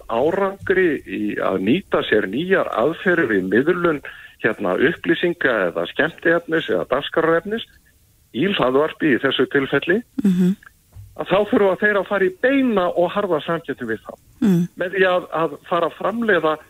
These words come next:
Speaker 1: sjálfstæða hlaðvarpsþætti. Ég er ekki að tala um að setja efni sem er, eh, útvarpað á Rás eitt eða Rás tvö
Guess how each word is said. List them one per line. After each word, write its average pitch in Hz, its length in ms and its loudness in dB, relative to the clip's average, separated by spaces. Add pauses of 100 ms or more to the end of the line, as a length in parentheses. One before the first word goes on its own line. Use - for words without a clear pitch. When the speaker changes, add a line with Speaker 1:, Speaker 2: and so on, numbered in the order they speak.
(100)
Speaker 1:
sjálfstæða 185 840 -2
hlaðvarpsþætti. 156 720 -2
Ég 127 100 4
er 156 60 2
ekki 185 160 -2
að 175 100 -2
tala 175 180 -6
um 151 120 0
að 147 80 -4
setja 170 360 0 (460)
efni 165 400 -2
sem 156 180 0
er, 143 280 2 (480)
eh, 117 480 4
útvarpað 143 800 0
á 127 140 4
Rás 139 240 -2
eitt 165 200 -2
eða 135 200 -2
Rás 131 220 -4
tvö 175 280 2